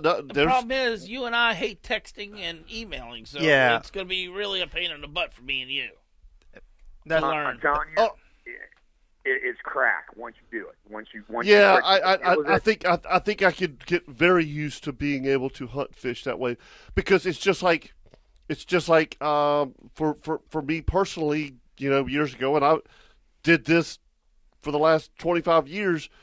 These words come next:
Speaker 1: I would run banks until I saw fish.
Speaker 2: Right, you hump
Speaker 1: You know,
Speaker 2: them up.
Speaker 1: now, I
Speaker 2: Right.
Speaker 1: was the only one fishing. <laughs> You know?
Speaker 2: Right.
Speaker 3: Yeah.
Speaker 1: It was, it,
Speaker 4: Right.
Speaker 1: seriously, it was me and Minyard running inshore charters.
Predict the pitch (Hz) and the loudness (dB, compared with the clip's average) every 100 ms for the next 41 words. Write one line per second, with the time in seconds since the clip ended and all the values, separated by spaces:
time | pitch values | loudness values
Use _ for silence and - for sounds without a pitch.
0 | _ _ _ _ - 165 214 220 147 165 | _ _ _ _ 2 4 6 4 6 6
1 | 180 135 156 190 - 190 175 156 151 185 | 6 4 4 4 -2 -8 -2 2 2 2
2 | - 143 156 - 320 220 262 233 - - | 0 -2 -2 -4 0 0 4 2 2 -6
3 | 170 185 180 254 226 190 190 208 214 202 | -4 0 0 4 4 6 8 8 6 4
4 | 214 220 214 190 202 196 - 226 226 - | 4 6 6 6 4 4 2 4 4 2
5 | 131 - - - 214 - - 202 185 147 | -6 -6 -20 -4 -4 2 2 4 2 2
6 | 127 117 196 202 196 - 190 - 247 208 | -4 2 6 6 6 2 -2 0 2 2
7 | - 156 165 160 156 151 202 208 190 147 | 0 -2 0 -2 -4 -4 -4 0 0 0
8 | 175 208 170 151 131 156 160 147 120 _ | 0 2 0 -2 0 2 2 -4 -8 _
9 | - - 170 170 - 160 147 - 165 190 | -10 0 0 0 -6 -4 -4 -2 2 4
10 | 139 113 - | 2 -4 -8